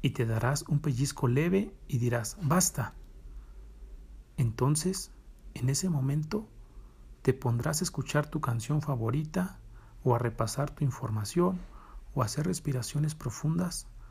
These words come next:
buscando relajarte. De esta forma, aumentaremos nuestra motivación y haremos frente a la ansiedad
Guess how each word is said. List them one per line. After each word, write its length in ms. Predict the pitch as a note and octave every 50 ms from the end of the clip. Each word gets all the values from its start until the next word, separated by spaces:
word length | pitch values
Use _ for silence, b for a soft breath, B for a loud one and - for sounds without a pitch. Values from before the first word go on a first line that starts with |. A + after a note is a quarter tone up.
| B B B B B B -
buscando 480 | B2+ B2 - - - B2+ C3 C#3 C#3+
relajarte. 680 | D3 - A#2+ G#2+ G#2 G2+ - A#2 G2+ - - - - - - - - - - - - _ - - - - b b b b b b b b b b b b b b b - - - - - - - - -
De 100 | - D3
esta 220 | - - F#3 E3+
forma, 500 | - - E3+ F3+ F3 E3+ F3 F#3+ G3 - - - - - - -
aumentaremos 960 | - C#3 C3+ C3+ C3 C3 B2 - A#2+ A#2+ B2+ C#3 D3+ E3+ F3 E3+ - - - -
nuestra 320 | - C#3 B2+ - - B2 A2+
motivación 760 | A2+ A2+ A2 - B2 A2+ A2 G#2+ - - - D3 D3+ D#3+ D#3 - - b b b b b b b b b b b b - -
y 120 | B2 A#2+
haremos 340 | G#2+ A#2 C3 D3 D#3 D3+ -
frente 400 | - C#3+ C#3+ D3+ D#3 D3+ E3 D#3
a 80 | C#3
la 100 | B2 A#2+
ansiedad 460 | A#2 A#2 A2 - - A#2 B2 C#3 C#3